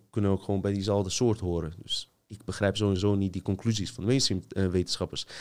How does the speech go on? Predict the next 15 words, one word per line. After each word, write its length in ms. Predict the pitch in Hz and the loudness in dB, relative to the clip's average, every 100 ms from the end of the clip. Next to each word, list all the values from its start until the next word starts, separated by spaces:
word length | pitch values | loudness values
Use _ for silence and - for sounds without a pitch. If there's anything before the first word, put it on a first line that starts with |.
| - - - _ _ | -16 -20 -20 _ _
Nou, 180 | 120 82 | 4 6
internationaal, 760 | 135 160 151 165 175 175 160 | 6 6 6 6 6 8 8
eh, 40 | 131 | 6
team 260 | - 185 170 | 4 2 4
is 80 | |
daar 180 | 147 151 | 6 4
geweest, 580 | 131 139 151 147 - - | 6 4 6 4 2 4
eh, 440 | 120 120 120 117 | 6 8 8 8
en, 520 | 113 110 113 104 104 101 | 6 2 0 2 2 2
eh, 120 | 98 | 2
ze 120 | 95 | 6
hebben 180 | 127 123 | 6 6
ontdekt 400 | 117 117 113 117 | 4 4 4 0
dat, 220 | 101 - | -4 2
eh, 440 | 101 101 98 92 | 4 6 4 2